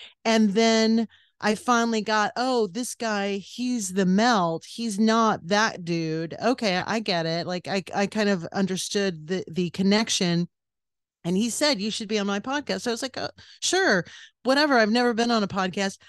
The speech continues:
I don't think I'd ever even listened to a podcast in twenty eighteen. I was very, very mu-, I'm a book reader. I'm a Luddite. I like pen and paper. I, I'm wax seal letters. When I send you a letter, it'll have a wax seal on.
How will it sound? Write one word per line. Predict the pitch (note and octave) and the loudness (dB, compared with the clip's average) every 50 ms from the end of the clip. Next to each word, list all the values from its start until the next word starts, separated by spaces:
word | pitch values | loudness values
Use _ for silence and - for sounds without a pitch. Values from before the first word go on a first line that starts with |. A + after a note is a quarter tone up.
| - - - - - | -20 -20 -20 -12 -6
I | - | -4
don't | C4 B3+ | -2 0
think | B3 - A#3 | 0 0 2
I'd | A3+ G#3+ G#3 | 2 4 4
ever | G#3 G3 G3+ G3 | 4 2 2 2
even | F#3 F#3 F3+ F3 F3 E3+ | 2 0 0 0 0 0
listened | E3 F#3 F#3+ - - F3+ E3 | 0 0 -2 -2 -4 -4 -4
to | D3 D3 | -4 -4
a | C3+ | -4
podcast | - C#3 A#2+ B2+ - - - - - - C3 - - - | -6 -6 -6 -8 -8 -8 -8 -6 -6 -6 -6 -6 -6 -6
in | C#3+ C#3 | -6 -4
twenty | - - D3+ C#3+ C#3 C3+ C3+ | -4 -4 -4 -2 -2 -2 -4
eighteen. | A#1 B2 - - - C3+ - - - | -6 -6 -6 -6 -6 -4 -4 -4 -2
I | C#3+ D#3+ | -2 -2
was | E3 E3 E3 - - | 0 0 -2 -2 -2
very, | D#3+ F#3 G3 G3+ G#3+ G#3+ G#3+ G#3 G3 G3 F#3+ F#3 F3+ D3 _ _ _ _ _ _ _ - - _ _ _ _ | 0 2 2 2 2 2 4 4 6 4 4 4 0 -4 _ _ _ _ _ _ _ -20 -20 _ _ _ _
very | - A3+ B3 B3+ B3+ B3 B3+ | 2 4 6 6 6 4 4
mu-, | A#3+ A#3+ A#3 | 4 2 2
I'm | G#3+ A#3+ B3 C4+ | 4 4 4 2
a | B3+ | 2
book | G3 - A#3 A3+ - - | 2 2 0 0 0 -2
reader. | G3 F3 E3 D#3+ D3+ D3 C#3+ | -2 -2 -2 -2 -4 -6 -6
I'm | D3+ F#3 G3 | -6 -4 -4
a | G3+ | -4
Luddite. | F#3+ F#3 F3 F3 E3 D#3 B2+ E2+ C2+ - - - - - | -2 0 -2 0 -2 -2 -4 -4 -6 -8 -12 -14 -10 -6
I | - F3+ | -2 0
like | F3+ F#3 E3+ E3+ - | 0 2 0 0 -2
pen | - G3+ A#3 A#3+ B3 B3 B3 A#3+ | -4 -2 0 0 2 2 2 2
and | A3 F#3+ F3+ | 2 0 0
paper. | F3+ F#3+ G#3+ G#3+ A3 - - G3+ G3+ G3+ G3+ F#3+ F3+ G3 F#3 - - - - - | 0 0 0 0 0 0 -2 -2 0 0 0 -2 -4 -8 -14 -16 -18 -20 -12 -8
I, | - F#3+ F#3+ F#3+ | -4 -4 -4 -4
I'm | - - F#3 F#3+ F#3+ F#3+ | -4 -4 -4 -2 -2 -2
wax | F3+ G3+ G#3 G#3 G3+ - - | 0 0 2 2 0 -2 -4
seal | - - - A3+ A3 A3 G#3+ G#3 G#3 G3+ G3 G3 G3 F#3+ | -8 -8 -6 -4 0 0 2 2 2 0 0 0 -2 -2
letters. | E3+ G3 G#3 G#3+ G#3+ G#3+ G#3+ G#3 G3+ G3+ G3+ F3+ - | -2 -2 0 0 0 0 0 0 -2 -2 -4 -6 -8
When | G3+ F#3 | -8 -8
I | F3 F3 | -8 -8
send | E3+ - A3 G3+ G3+ F#3+ | -6 -4 -4 -2 -2 0
you | G#3 G3 | 0 0
a | F#3 | 0
letter, | F3 F3+ F3+ F#3 F#3+ F#3+ F#3+ | 0 0 -2 -2 -2 -2 -2
it'll | F#3 F#3 F3 F3 | -2 -2 -2 -2
have | F3+ F#3+ F#3 F3+ | -2 -2 -4 -4
a | |
wax | F3 F3 F3 F3 F3 - - | -4 -4 -4 -4 -4 -6 -8
seal | - - G3+ F#3+ F#3 F#3 | -10 -8 -4 -4 -4 -2
on. | F3 F3+ F3+ E3+ | -2 -4 -4 -6